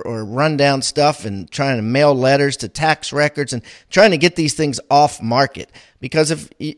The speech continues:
you know, if you just go i-, into your neighborhood and buy some random house, chances are you're not gonna make the ten, twelve, fifteen percent that David's talking about.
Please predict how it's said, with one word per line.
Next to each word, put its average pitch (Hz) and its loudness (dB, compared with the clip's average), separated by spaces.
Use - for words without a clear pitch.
you 160 -2
know, 143 0
if 135 -6
you 247 -6
just 220 -2
go 160 2
i-, - -12
into 156 -6
your 131 -2
neighborhood 135 0
and 117 -4
buy 131 2
some 127 -2
random 127 0
house, 139 0
chances 196 0
are 165 6
you're 147 2
not 147 2
gonna 143 -2
make 139 0
the 123 -4
ten, 139 -2
twelve, 135 2
fifteen 147 -4
percent 127 -2
that 95 -10
David's 117 -4
talking 120 -6
about. - -14